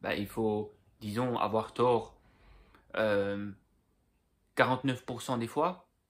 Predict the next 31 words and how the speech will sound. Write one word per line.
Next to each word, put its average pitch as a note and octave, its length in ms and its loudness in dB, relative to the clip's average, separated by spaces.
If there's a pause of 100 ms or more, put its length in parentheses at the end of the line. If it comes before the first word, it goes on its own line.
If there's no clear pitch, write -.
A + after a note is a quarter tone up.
et G#2+ 200 -2
avoir G#2+ 280 0
raison A2+ 360 -4
cinquante C3 440 -6
et C#3+ 40 -2
un C3 100 -4 (140)
pour A#2+ 160 -14
cent B2 140 -6
des A#2+ 100 -6
fois C#3+ 340 -8 (140)
pour A2+ 280 -12 (180)
gagner B2 420 -2 (360)
un, - 260 -10
un - 20 -10
tout - 220 -8
petit - 200 -16
peu C3+ 180 -2
plus, - 440 -8 (480)
un G#2 80 -6
ratio A2 280 -8
un A#2 40 -6
petit - 100 -18
peu B2+ 160 -4
plus. - 320 -12 (300)
Il G2 60 -10
y B2+ 60 0
en - 20 4
a C3+ 40 4
d'autres D3+ 220 2
qui D3 100 -8
diraient C#3 400 -2